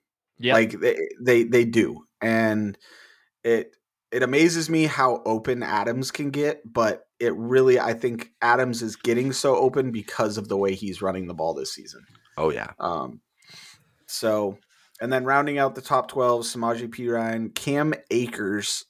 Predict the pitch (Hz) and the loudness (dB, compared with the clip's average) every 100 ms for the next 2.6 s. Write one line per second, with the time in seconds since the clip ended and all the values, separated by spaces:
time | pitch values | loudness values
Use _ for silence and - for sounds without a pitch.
0 | - - 120 110 104 95 95 95 98 117 | -16 -6 0 2 4 0 -2 -2 4 6
1 | 113 90 82 101 117 _ - 104 120 107 | 6 2 0 -2 -4 _ -6 0 0 0
2 | 95 110 110 104 101 95 | 2 6 6 6 0 -2